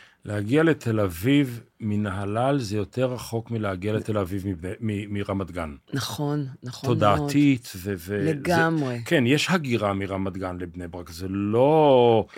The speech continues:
Speaker 2: אנחנו
Speaker 1: עשר
Speaker 2: אנחנו
Speaker 1: דקות נסיעה, זה
Speaker 2: זה
Speaker 1: עולם
Speaker 2: כלום.
Speaker 1: ומלואו.
Speaker 2: אני, אני על יד בוא, אני גרתי בבני ברק.
Speaker 1: אבל, אבל
Speaker 2: אבל
Speaker 1: זה
Speaker 2: מנהל-
Speaker 1: יותר קשה מנהלל.
Speaker 2: מ-, מה?
Speaker 1: להגיע
Speaker 2: מ-,
Speaker 1: מנהל-,
Speaker 2: מאוד.
Speaker 1: מהנהלליזם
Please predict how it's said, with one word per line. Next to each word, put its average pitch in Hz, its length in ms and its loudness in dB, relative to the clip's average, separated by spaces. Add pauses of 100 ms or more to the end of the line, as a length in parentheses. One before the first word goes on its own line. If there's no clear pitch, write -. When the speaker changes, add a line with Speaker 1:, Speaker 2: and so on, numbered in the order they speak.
(120)
Speaker 2:
אנחנו 135 260 -2
Speaker 1:
עשר 131 240 2
Speaker 2:
אנחנו 120 120 6
Speaker 1:
דקות 117 220 4
נסיעה, 101 460 -2
זה 117 80 -2
Speaker 2:
זה 139 60 4
Speaker 1:
עולם 165 320 8
Speaker 2:
כלום. 285 200 10
Speaker 1:
ומלואו. 143 440 6
Speaker 2:
אני, 160 300 2 (100)
אני 180 220 2
על 240 80 0
יד 254 200 0
בוא, 226 120 0
אני 175 280 0
גרתי 160 380 -2 (300)
בבני 120 240 -2
ברק. - 340 -12 (260)
Speaker 1:
אבל, 113 320 0 (600)
אבל 117 200 -2
Speaker 2:
אבל 131 100 2
Speaker 1:
זה 165 100 4
Speaker 2:
מנהל- 175 220 8
Speaker 1:
יותר 156 280 8
קשה 120 320 -2
מנהלל. 87 480 -8
Speaker 2:
מ-, 180 460 2
מה? 139 160 4 (340)
Speaker 1:
להגיע 117 440 4
Speaker 2:
מ-, 180 60 6
Speaker 1:
מנהל-, 185 320 8
Speaker 2:
מאוד. 220 360 10
Speaker 1:
מהנהלליזם 117 960 4